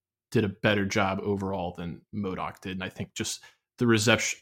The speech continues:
the reception and the conversation going around, uh, it,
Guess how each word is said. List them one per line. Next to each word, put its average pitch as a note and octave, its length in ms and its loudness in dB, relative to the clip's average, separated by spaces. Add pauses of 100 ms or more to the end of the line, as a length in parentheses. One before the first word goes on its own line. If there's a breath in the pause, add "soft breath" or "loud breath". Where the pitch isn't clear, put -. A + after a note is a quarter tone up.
the A#2 80 4
reception A#2 500 2
and G#2 120 0
the F#2+ 60 -6
conversation G#2 680 -2
going G2 220 -4
around, F#2+ 460 -6 (200)
uh, D#2+ 260 -10 (340)
it, A#2 160 -14